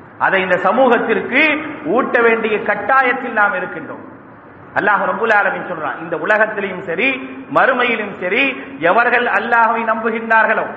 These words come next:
அல்லாஹ்வின் மீது பரிபூரணமான நம்பிக்கை கொண்டிருக்கின்றார்களோ,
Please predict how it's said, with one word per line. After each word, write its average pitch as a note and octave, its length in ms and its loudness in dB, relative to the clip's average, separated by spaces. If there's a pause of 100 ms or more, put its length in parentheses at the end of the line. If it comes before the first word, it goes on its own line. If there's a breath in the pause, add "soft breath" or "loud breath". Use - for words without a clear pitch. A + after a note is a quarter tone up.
(480)
அல்லாஹ்வின் B3 520 2
மீது B3+ 200 -4
பரிபூரணமான C4+ 680 0
நம்பிக்கை C#4+ 500 0
கொண்டிருக்கின்றார்களோ, C4 840 2